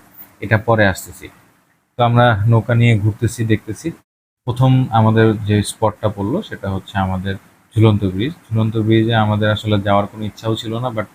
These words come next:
পেটে কিছু দিতে হবে, এর বিনিময়ে আমরা ঝুলন্ত ব্রিজে গিয়েছি। এবং আমি মোটামুটি, আহ, তিন হালি কলা খেয়েছি এবং আনারস খেয়েছি চারটা। যাই হোক, আনারসগুলো খুব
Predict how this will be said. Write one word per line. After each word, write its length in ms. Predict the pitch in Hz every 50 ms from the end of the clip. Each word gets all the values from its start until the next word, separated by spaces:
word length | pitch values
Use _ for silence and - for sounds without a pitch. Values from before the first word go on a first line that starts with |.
| _ _ _ _ _ _ _ _ _ _ _
পেটে 300 | - 147 143 143 160 156
কিছু 280 | 147 143 135 - - 127
দিতে 260 | 120 120 104 - 104
হবে, 380 | 101 98 98 95 101 117 127 - - -
এর 220 | 135 139 147 147
বিনিময়ে 400 | 147 139 139 135 127 127 127 123
আমরা 180 | 117 113 113 110
ঝুলন্ত 380 | 101 98 104 104 107 104 98 107
ব্রিজে 360 | 98 101 101 98 95 101 101
গিয়েছি। 300 | 98 101 101 98 - 143
এবং 240 | 131 117 110 110 110
আমি 240 | 104 101 104 110
মোটামুটি, 760 | 113 117 117 110 113 113 113 117 113 - - 113 113 113 110 104 - _ _ _ _ _ _ _ _ _ _ _ _ _ _ -
আহ, 440 | 107 101 98 98 98 95 95 95 95 - _ _ _ _ _ _
তিন 180 | - 139 135 131 127 127 127 127 127 123 123 120 117
হালি 360 | 104 101 107 107 107 110 110
কলা 320 | 107 - 113 110 110 113
খেয়েছি 440 | 110 - 110 107 107 104 - - 143 135
এবং 360 | 117 110 110 107 107 104 90 - _ _ _ -
আনারস 440 | 104 98 107 107 107 107 104 -
খেয়েছি 300 | - 113 107 95 - 107 98 -
চারটা। 380 | - 101 - - _ - 143 202 - - - - - _ _ _ _ _ _ -
যাই 160 | 107 104 98
হোক, 140 | 104 110 117 - -
আনারসগুলো 560 | 95 98 98 98 98 98 95 101 104 101 101
খুব 180 | - 104 104